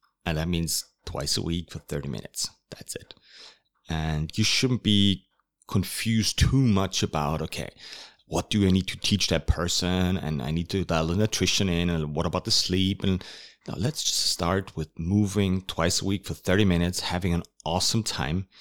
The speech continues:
actually starting feeling some muscles, actually starting feeling intensity. Um, so we're gonna try this, we're gonna document it. Obviously, I'm gonna run you through each and every single step.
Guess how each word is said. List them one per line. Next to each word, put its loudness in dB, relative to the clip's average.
actually 0
starting 4
feeling 2
some 2
muscles, -2
actually -2
starting 0
feeling 0
intensity. -2
Um, 2
so 2
we're 4
gonna -2
try 0
this, 0
we're -2
gonna -2
document 0
it. -2
Obviously, 2
I'm 4
gonna 2
run 4
you 4
through 2
each 0
and 4
every 2
single 4
step. 0